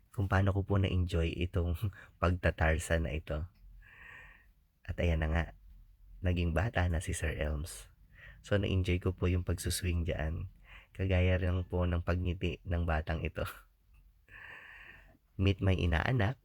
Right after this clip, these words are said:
Danny. Di kasi sinend ng kanyang mami yung video namin, kaya ito na lang po. Kasama si Danny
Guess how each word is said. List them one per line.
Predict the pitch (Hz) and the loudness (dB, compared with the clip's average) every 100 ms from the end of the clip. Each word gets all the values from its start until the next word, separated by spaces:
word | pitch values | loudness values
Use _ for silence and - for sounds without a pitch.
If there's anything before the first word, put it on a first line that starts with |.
| _ _ _ _ - | _ _ _ _ -8
Danny. | 85 87 92 120 92 82 - - _ _ _ _ _ _ | -2 0 0 0 0 -2 -6 -14 _ _ _ _ _ _
Di | - | -4
kasi | 90 92 95 | 0 0 -2
sinend | 90 87 87 87 | -2 0 2 2
ng | 85 | 2
kanyang | 87 87 85 | 2 2 2
mami | 85 82 85 85 | 2 0 0 0
yung | 85 | 0
video | 87 82 87 | 0 -2 0
namin, | 87 135 120 120 139 | 0 0 0 0 -4
kaya | - 104 92 87 - | -4 0 0 -2 -6
ito | 147 - | -8 -4
na | 185 | -2
lang | 107 87 - | 0 0 -2
po. | - - - - - - _ - - - _ - - | -6 -8 -16 -20 -20 -20 _ -20 -20 -20 _ -16 -6
Kasama | 87 90 85 85 | -4 0 0 0
si | - | -2
Danny | 80 104 107 101 110 120 | -2 -2 0 -2 -2 -4